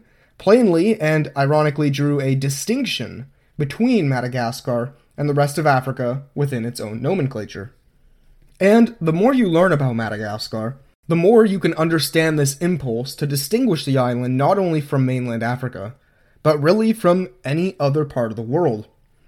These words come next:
While it's obviously difficult to back up such a subjective statement with quantitative data, Madagascar might be the single most interesting place in the entire world. Whether it's the flora, fauna,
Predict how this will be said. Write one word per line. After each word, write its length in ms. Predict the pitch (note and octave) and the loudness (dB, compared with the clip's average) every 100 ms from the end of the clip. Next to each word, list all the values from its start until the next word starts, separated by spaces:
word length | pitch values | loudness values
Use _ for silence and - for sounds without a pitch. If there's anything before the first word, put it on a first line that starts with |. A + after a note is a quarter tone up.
| _ _ | _ _
While 140 | D#3 F#3 | 2 2
it's 120 | - | 4
obviously 500 | G3 A3+ A#3 A3 F3 | 2 4 2 2 0
difficult 500 | D3+ D3 D3 C3+ A#2+ | 0 0 0 -2 -4
to 60 | C3+ | -2
back 240 | C3 C3+ | 0 0
up 140 | B2+ | -4
such 180 | - C#3 | -6 -6
a 120 | B2+ | -4
subjective 800 | A#2+ - A#2+ C3 - C#3 C#3 D3 | -4 -6 -6 -6 -4 -4 -2 -4
statement 440 | C#3 C#3+ C3+ D3+ C3+ | -2 -2 -2 -2 -6
with 140 | B2 | -8
quantitative 500 | - B2+ C3 C#3 B2 | -6 -4 -4 -4 -4
data, 360 | C3 C3+ F3 F3 _ - _ _ - | -4 -2 -2 -4 _ -20 _ _ -6
Madagascar 840 | E3 C#4 C4+ E3 D#3+ D#3 F#3 E3+ | 0 0 2 4 2 2 0 0
might 300 | D#3 D#3 F3+ | 2 0 -2
be 180 | D3+ D#3 | -4 -4
the 140 | D3+ | -4
single 300 | C#3 D3+ C#3+ | -4 -2 0
most 380 | C3+ B2+ C3 - - | 0 0 -6 -10 2
interesting 840 | A3+ G3+ D3 C3+ - G#2 G2+ G#2+ - _ _ | 4 4 0 -2 -4 -10 -10 -14 -16 _ _
place 280 | - A#2 - | -6 -6 -6
in 100 | A2 | -8
the 100 | A2 | -8
entire 320 | G#2+ G#2 F#2 | -8 -8 -8
world. 400 | G2+ A#2+ A2+ A2+ - _ _ _ _ _ _ - | -8 -6 -6 -8 -14 _ _ _ _ _ _ 0
Whether 320 | D#3 E3+ F3 | 2 6 4
it's 200 | F3 - | 2 0
the 100 | D#3 | -4
flora, 640 | C#3 D#3 F3+ G3 G3 F#3+ F#3+ | -2 2 2 4 4 4 0
fauna, 680 | _ - D#3 D#3+ E3 E3 E3 | _ 0 4 4 2 -2 -6